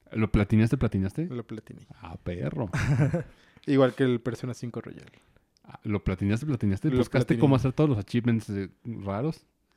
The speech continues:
Speaker 1: ¿Y todo ese
Speaker 2: No
Speaker 1: pedo?
Speaker 2: lo
Speaker 1: ¿O,
Speaker 2: busqué,
Speaker 1: o?
Speaker 2: simplemente lo saqué.
Speaker 1: Sí, ah, entonces está fácil de platinar.
Speaker 2: Sí, no, no, no está tan complicado.
Speaker 1: Ah, perro.
Speaker 2: Pero el
Speaker 1: <laughs>
Speaker 2: siete sí tiene un poco más de complejidad.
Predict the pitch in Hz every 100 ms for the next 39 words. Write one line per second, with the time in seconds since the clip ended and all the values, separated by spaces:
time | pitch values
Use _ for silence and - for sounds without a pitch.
0 | _ - - 107 117 - 139 107 165 208
1 | 170 95 254 294 262 208 208 190 185 170
2 | 139 127 151 - _ 175 269 349 254 202
3 | 175 - 110 113 110 - 107 113 92 92
4 | - 95 90 95 - - 233 226 220 220
5 | 214 - 175 180 180 202 160 135 120 120
6 | - 127 120 113 - _ 92 - 82 82
7 | 107 95 - 95 - - 117 147 139 131
8 | 131 135 127 131 127 123 127 - 117 113
9 | - 120 - 113 110 - 117